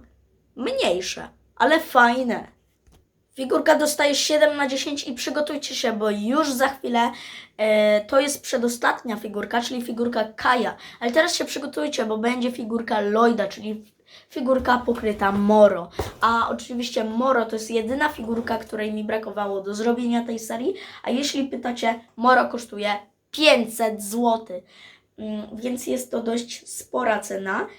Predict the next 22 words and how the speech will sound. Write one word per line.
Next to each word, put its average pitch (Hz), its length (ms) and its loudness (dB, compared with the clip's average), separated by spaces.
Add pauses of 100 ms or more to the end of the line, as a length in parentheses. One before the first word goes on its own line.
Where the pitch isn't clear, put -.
(240)
ale 240 320 4
jeśli 254 340 -4
spojrzycie 269 560 -2
na 262 120 -2
Kaja, 202 420 0
Kaj 247 260 -2
już 285 240 -4
jest 240 280 -2 (280)
bardzo 240 380 2
normalny, 220 640 0
jego 240 240 2
twarz 247 300 -4
jest 226 200 -6
normalna, 220 800 -4 (260)
wszystko - 380 -6
jest 220 200 -2
normalne. 202 840 -4 (520)
E, 202 380 4
jest - 920 -2 (800)
taki 269 600 -8 (400)
nieczerwony, 202 880 0
nieczerwony. 233 760 0